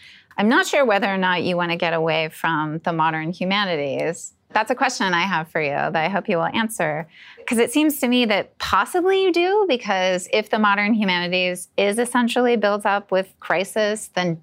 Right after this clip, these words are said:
disentangling <laughs> the crisis from the modern humanities might mean that the modern humanities itself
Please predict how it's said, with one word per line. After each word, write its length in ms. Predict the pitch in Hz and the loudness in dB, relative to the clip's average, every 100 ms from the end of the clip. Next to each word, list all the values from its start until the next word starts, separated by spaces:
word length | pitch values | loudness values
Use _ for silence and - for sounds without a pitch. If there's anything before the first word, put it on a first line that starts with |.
| _ | _
disentangling 1080 | 190 - 190 185 - 196 196 175 180 - - | -2 0 -2 0 -2 0 2 2 2 2 0
<laughs> 120 | - - | -12 -2
the 120 | 285 | 0
crisis 600 | - 254 277 - 240 240 | 0 0 0 4 2 2
from 200 | 226 208 | -2 0
the 80 | 202 | 2
modern 320 | 185 190 208 | 2 2 0
humanities 560 | 214 185 180 180 175 | 0 0 2 0 0
might 280 | 202 180 190 | 0 0 0
mean 220 | 180 180 | 0 0
that 120 | 196 196 | 0 -2
the 80 | |
modern 300 | 180 160 170 | 0 0 0
humanities 560 | 185 185 165 165 170 175 | -2 -2 -2 -2 -4 -4
itself 420 | 117 - 80 311 | -8 -4 -2 -2